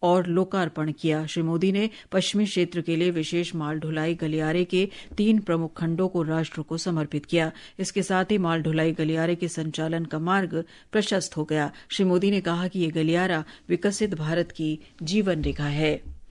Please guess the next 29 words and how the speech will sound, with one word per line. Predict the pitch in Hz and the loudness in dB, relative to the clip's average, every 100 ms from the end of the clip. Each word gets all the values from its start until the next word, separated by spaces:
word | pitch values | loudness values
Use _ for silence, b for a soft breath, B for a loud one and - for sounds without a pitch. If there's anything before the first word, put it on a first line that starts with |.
| b b b - | b b b 2
रक्षा | 214 240 | 4 4
मंत्री | 254 240 254 | 4 4 2
राजनाथ | 233 190 175 190 190 | 2 2 2 0 0
सिंह | - 196 | 0 2
ने | 190 | 2
कहा | 185 175 190 | 0 0 -2
कि | 196 | -2
संकट | - 165 160 185 | -2 -2 0 -2
के | 185 | -2
समय | 170 175 180 | -4 -2 -2
भारत | 160 160 160 | -2 -2 -2
हमेशा | 165 170 175 175 165 | -2 0 0 0 -2
श्रीलंका | - 165 156 156 180 | -2 -2 -2 -2 -4
के | 180 185 | -2 -2
साथ | 175 170 180 B B | 0 0 -2 B B
मजबूती | 180 190 170 220 220 196 | 0 2 2 2 2 -2
से | 160 | -4
खड़ा | - 196 190 | -4 -2 0
रहेगा। | 156 156 151 156 156 B B | 0 0 0 -2 -2 B B
उन्होंने | 208 220 220 | 2 4 4
कहा | 214 208 | 4 2
कि | 220 | 2
दोनों | 180 180 185 | 2 4 4
देशों | 175 160 170 | 2 2 0
के | 160 | 0
बीच | 156 170 | 0 0
संबंध | 170 165 156 165 170 | -2 -2 0 0 -2
साझा | 160 160 156 170 170 | -4 -4 -2 -2 -4
इतिहास, | 165 160 156 180 196 | -4 -2 0 -2 -2